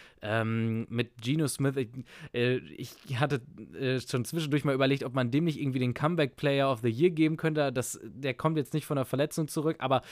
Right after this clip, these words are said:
der hat natürlich auch irgendwie ein Comeback geleistet in seiner Karriere mit dem, was der dieses Jahr für eine Saison gespielt hat. Aber ich bin schon der Meinung,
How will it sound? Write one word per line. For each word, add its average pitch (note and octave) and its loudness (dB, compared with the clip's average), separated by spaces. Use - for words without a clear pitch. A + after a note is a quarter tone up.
der B2 6
hat D#3+ 2
natürlich C3+ 2
auch F3 4
irgendwie C3+ 2
ein B2 0
Comeback B2 2
geleistet A#2+ 0
in A#2 -4
seiner A2+ 2
Karriere A2+ 2
mit A#2 0
dem, B2 4
was B2 0
der B2 4
dieses A#2 0
Jahr A2 0
für - -6
eine A2+ 0
Saison G#2+ 0
gespielt A#2 -2
hat. B2 2
Aber A#2+ 4
ich - -12
bin C3 -2
schon C#3+ 0
der C3+ 2
Meinung, B2+ 0